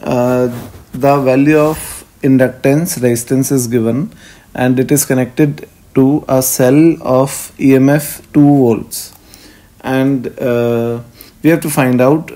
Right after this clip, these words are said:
uh, the D I by D T value and L D I by D T value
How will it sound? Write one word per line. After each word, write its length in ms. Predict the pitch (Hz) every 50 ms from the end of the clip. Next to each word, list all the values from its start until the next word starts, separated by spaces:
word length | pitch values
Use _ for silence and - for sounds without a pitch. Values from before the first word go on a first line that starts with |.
| - - -
uh, 300 | 131 127 123 123 120 120
the 200 | 113 123 135 143
D 380 | 139 127 117 117 131 131 143
I 120 | 147 147 143
by 160 | 131 131 123
D 140 | 117 123 113
T 140 | 117 127 123
value 500 | 117 120 117 117 117 139 160 175 - - -
and 320 | - 123 123 131 127 - -
L 200 | 143 139 147 143
D 200 | 135 135 127 123
I 80 | 120
by 140 | 110 120 117
D 120 | 117 120
T 120 | 113 123 123
value 440 | 117 113 113 117 127 151 175 226